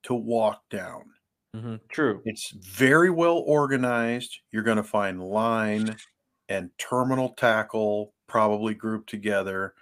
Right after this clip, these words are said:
Speaker 2: Mm-hmm.
Speaker 1: The other side, you're gonna find lots of lure options.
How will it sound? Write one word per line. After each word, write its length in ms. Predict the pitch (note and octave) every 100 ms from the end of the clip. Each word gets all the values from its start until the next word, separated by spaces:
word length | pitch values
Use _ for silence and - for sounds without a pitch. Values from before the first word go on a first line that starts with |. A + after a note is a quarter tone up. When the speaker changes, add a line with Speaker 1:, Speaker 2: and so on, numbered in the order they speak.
| _
Speaker 2:
Mm-hmm. 280 | G#2+ G2+ G2+
Speaker 1:
The 100 | G2+
other 200 | G#2+ A#2
side, 360 | A#2 A2 A2 G#2+
you're 100 | G#2+
gonna 200 | A2 G#2+
find 340 | - G#2+ G2
lots 460 | F#2 G#2 A2 A#2 -
of 300 | G2+ F#2+ F2+ _ _ _ _
lure 560 | G#2 A#2 B2 B2 B2+ -
options. 1000 | A2 A2 A2 - A#2+ A2 G#2+ G#2+ -